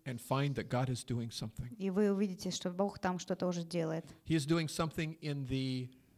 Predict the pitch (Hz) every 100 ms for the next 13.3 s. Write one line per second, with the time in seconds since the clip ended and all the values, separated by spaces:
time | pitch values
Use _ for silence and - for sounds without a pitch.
0 | - - - 170 175 170 165 139 160 160
1 | 147 165 156 143 - - _ _ _ _
2 | _ _ _ - - _ _ _ _ _
3 | _ _ _ _ _ _ _ _ - 127
4 | 135 131 131 131 131 - 160 143 147 113
5 | 101 104 - _ 254 202 196 202 208 214
6 | 214 208 - 208 214 - - 196 190 180
7 | - 190 185 196 208 - 180 185 170 175
8 | 185 196 190 170 180 175 170 - - 190
9 | 170 165 - - - 139 165 156 147 -
10 | 165 165 - 143 143 135 - - - -
11 | _ - 160 156 151 147 - _ _ _
12 | _ _ _ 156 139 147 143 156 175 185
13 | 185 -